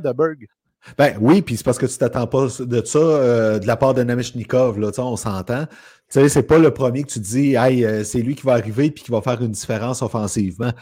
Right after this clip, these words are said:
Speaker 2: Tu sais qu'il est capable de contribuer,
Speaker 1: C'est ça.
Speaker 2: mais pas autant en arrivant à ce point-là. Euh,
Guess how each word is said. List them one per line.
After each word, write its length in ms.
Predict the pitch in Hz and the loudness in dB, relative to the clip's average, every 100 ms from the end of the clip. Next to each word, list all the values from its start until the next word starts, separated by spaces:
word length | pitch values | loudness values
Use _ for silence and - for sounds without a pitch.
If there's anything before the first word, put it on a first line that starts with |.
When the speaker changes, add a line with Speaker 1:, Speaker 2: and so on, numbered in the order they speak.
| - _ | -16 _
Speaker 2:
Tu 220 | - 95 | -10 -8
sais 280 | 82 - 160 | -4 2 2
qu'il 120 | 143 | 4
est 40 | 120 | 0
capable 360 | 107 123 131 | 0 2 0
de 100 | 117 | 0
contribuer, 640 | 107 117 107 107 101 117 185 | 0 -2 -2 -2 2 2 2
Speaker 1:
C'est 60 | 156 | -2
ça. 80 | 127 - _ | -8 -10 _
Speaker 2:
mais 340 | 90 107 123 | -8 0 0
pas 240 | 117 156 156 - | 4 6 6 6
autant 560 | 143 131 123 143 143 - | 4 4 2 -2 -4 -4
en 180 | 120 117 | -4 -2
arrivant 460 | 110 101 104 120 - | -4 -6 -6 -6 -6
à 140 | - 117 | -4 -4
ce 60 | |
point-là. 540 | - 107 101 95 98 101 - - - _ | -2 -2 0 0 0 -4 -8 -20 -20 _
Euh, 320 | 87 90 90 | -4 -2 -2